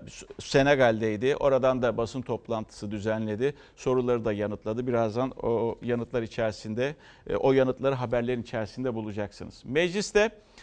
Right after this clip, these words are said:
üç isim, e, gruplarındaydılar ve seslendiler. İşte Pervin Hanım, Kemal Bey ve Meral Hanım. Devlet Bahçeli yarın bu açıklamaları yapacak veya yarın konuşacak. Peki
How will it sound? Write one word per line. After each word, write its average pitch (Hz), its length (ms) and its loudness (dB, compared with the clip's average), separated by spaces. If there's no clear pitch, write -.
üç 180 200 -2
isim, 202 340 0
e, 123 180 4
gruplarındaydılar 147 1040 2
ve 139 80 0
seslendiler. 113 760 -2
İşte - 200 -6
Pervin 120 380 0
Hanım, 92 220 -8
Kemal 127 380 4
Bey 131 160 -2
ve 120 160 2
Meral 110 280 0
Hanım. 92 120 -6
Devlet 139 320 2
Bahçeli 147 380 0
yarın 131 480 4
bu 95 80 -2
açıklamaları 98 640 -6
yapacak 101 400 -4
veya 147 140 6
yarın 143 360 6
konuşacak. 92 600 -8
Peki 202 340 6